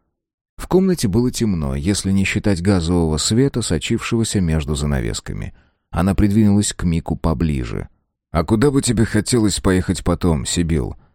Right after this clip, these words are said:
После Франции?» Такой вопрос у нее даже не возникал. «С тобой, Мик?» Мик коротко рассмеялся.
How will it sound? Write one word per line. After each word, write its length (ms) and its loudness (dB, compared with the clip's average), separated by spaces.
После 320 4
Франции?» 640 0
Такой 280 4
вопрос 400 2
у 60 2
нее 220 4
даже 280 0
не 100 2
возникал. 640 -2
«С 200 -8
тобой, 600 0
Мик?» 420 4
Мик 280 4
коротко 400 2
рассмеялся. 760 0